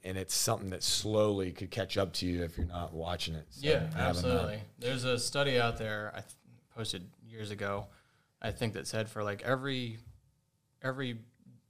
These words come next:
Speaker 2: degree more forward your head is, your, your, the weight or the sensation of the weight increases by, like, six to seven pounds.
Speaker 1: Oh, wow.
Speaker 2: So
Speaker 1: Yeah.
Speaker 2: if you have, like, ten degree anterior head posture or anterior head carriage, you're carrying around,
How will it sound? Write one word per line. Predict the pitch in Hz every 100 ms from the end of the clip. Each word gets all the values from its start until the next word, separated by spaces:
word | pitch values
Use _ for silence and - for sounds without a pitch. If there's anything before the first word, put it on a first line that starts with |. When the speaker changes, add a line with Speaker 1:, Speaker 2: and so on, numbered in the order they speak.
| 127
Speaker 2:
degree | 127 120 123 127 113
more | 110 107 113 123 123 120
forward | - 123 120 113 104 104
your | 104
head | 92 110 110 107
is, | 92 113 113 104 98 - - -
your, | 123 113 110 113 117
your, | 110 107 107 _
the | 123
weight | 110 123 127 113
or | 113
the | 110
sensation | 123 110 117 110 110
of |
the | 107
weight | 110 110 110 _ - 123
increases | 110 113 107 110
by, | -
like, | 104 107
six | - 113
to | -
seven | - - -
pounds. | - - _ - 113
Speaker 1:
Oh, | 107 87
wow. | 87 85 78
Speaker 2:
So | - -
Speaker 1:
Yeah. | 87
Speaker 2:
if |
you | 131
have, | 131 117
like, | 107 104
ten | 139 135
degree | 120 120 120 117
anterior | 113 120 113 113 110 107
head | 117 113
posture | 110 110 - 110 113
or |
anterior | 113 101 113 110 101
head | 113 110
carriage, | 110 107 104 - _ _ _
you're | 120
carrying | 120 123 110 110
around, | 107 107 107 107 110